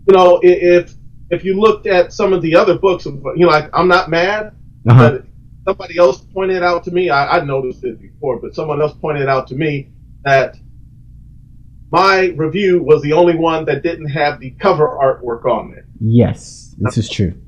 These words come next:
Speaker 1: Yes.
Speaker 2: This is true.
Speaker 1: I was like, "Let it go." I'm glad that Newsarama actually wrote something about us. That, that's a big coup. I
Speaker 2: Yes,
Speaker 1: mean,
Speaker 2: it is.
Speaker 1: i-, if you're talking comics industry, you know, you have C P R and Newsarama and Bleeding Cool who are at the front of that pack. There are others in the pack, but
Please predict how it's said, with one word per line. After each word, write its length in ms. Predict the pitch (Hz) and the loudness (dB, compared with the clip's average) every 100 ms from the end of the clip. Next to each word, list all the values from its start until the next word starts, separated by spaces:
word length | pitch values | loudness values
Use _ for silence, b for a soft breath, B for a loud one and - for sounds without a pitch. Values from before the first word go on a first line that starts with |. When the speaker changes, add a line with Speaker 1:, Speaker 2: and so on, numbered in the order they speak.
| - | -4
Speaker 1:
Yes. 180 | - 98 | -2 0
Speaker 2:
This 100 | 107 | -4
is 60 | - | -6
true. 160 | 82 - - - - - - - | -10 -10 -20 -20 -20 -20 -20 -10
Speaker 1:
I 60 | - | -2
was 40 | |
like, 180 | 262 - - - - - - - - - | -2 -2 -8 -20 -20 -20 -20 -20 -20 0
"Let 120 | 151 | 0
it 60 | |
go." 140 | 160 147 | 4 4
I'm 200 | 165 165 | 4 0
glad 440 | 170 180 190 190 - - - | 2 4 2 -2 -10 -20 -6
that 100 | 156 | -2
Newsarama 800 | 165 175 156 151 147 143 143 - - - - - - - - - - - - - - - - | 0 0 0 0 0 -2 -6 -10 -20 -20 -20 -20 -20 -20 -20 -20 -20 -20 -20 -20 -20 -10 -8
actually 340 | - - 160 | -8 -6 -4
wrote 260 | 160 165 165 | 2 2 2
something 300 | 170 170 175 | -6 -2 -2
about 340 | 170 190 - | 0 0 -2
us. 120 | - - | -4 -2
That, 260 | 175 233 | 0 0
that's 180 | 180 226 | 0 0
a 40 | 185 | 0
big 280 | 170 165 | 0 -2
coup. 300 | - 254 165 - - - - | -8 -8 -8 -12 -20 -20 2
I 40 | 156 | 4
Speaker 2:
Yes, 220 | - - | 4 2
Speaker 1:
mean, 40 | |
Speaker 2:
it 80 | 135 143 | 4 4
is. 140 | - - | 4 -4
Speaker 1:
i-, 40 | 143 | -6
if 300 | 147 147 - | -4 -4 -6
you're 100 | 165 | -2
talking 260 | 175 165 - - - - - - 175 | 0 0 -4 -20 -20 -20 -20 -8 -2
comics 280 | 165 143 | -2 -2
industry, 540 | 170 226 208 - 135 131 | -2 2 2 0 -2 -2
you 400 | - - - - | -4 -10 -12 -4
know, 180 | 135 135 | 0 2
you 180 | 143 143 | 2 2
have 240 | 135 131 | 4 2
C 200 | - 147 | -2 -10
P 100 | 156 | 0
R 160 | 147 147 | 4 4
and 80 | 139 | 2
Newsarama 600 | 151 147 127 127 131 120 | -4 -2 0 2 0 -2
and 120 | 123 | -4
Bleeding 360 | 131 139 127 123 | -2 0 0 0
Cool 300 | 202 208 143 | 4 4 4
who 320 | 131 127 117 | 2 0 -2
are 100 | 147 | 2
at 140 | 147 143 | 2 2
the 120 | 123 | -4
front 340 | - 190 185 123 | 0 4 4 0
of 80 | 113 | -2
that 200 | 117 - | -4 -2
pack. 240 | 143 - | -6 -4
There 100 | 117 | -2
are 80 | 123 | 0
others 240 | 147 180 | 4 4
in 100 | 208 | 4
the 80 | 202 | 0
pack, 340 | 151 127 117 117 | 0 0 0 -2
but 220 | - 131 | -4 -4